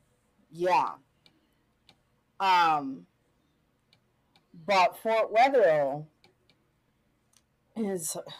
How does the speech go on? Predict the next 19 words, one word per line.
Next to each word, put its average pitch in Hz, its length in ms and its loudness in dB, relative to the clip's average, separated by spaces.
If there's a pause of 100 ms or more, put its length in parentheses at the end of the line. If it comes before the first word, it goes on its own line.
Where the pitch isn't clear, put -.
(220)
<laughs> - 400 -10
got 190 280 0
quite 226 280 -2
a 220 40 -8
bit 196 260 -6
more 185 480 -4 (500)
than 175 160 -8
just 170 220 -6
some 160 160 -8
hauntings 165 840 -8 (120)
of 143 560 -4 (1600)
these, 160 360 -6
uh, 135 340 -4 (520)
four 165 220 0
women 151 520 -6 (180)
that 143 200 -6
were 131 360 -10
murdered 123 520 -10
there. 113 340 -10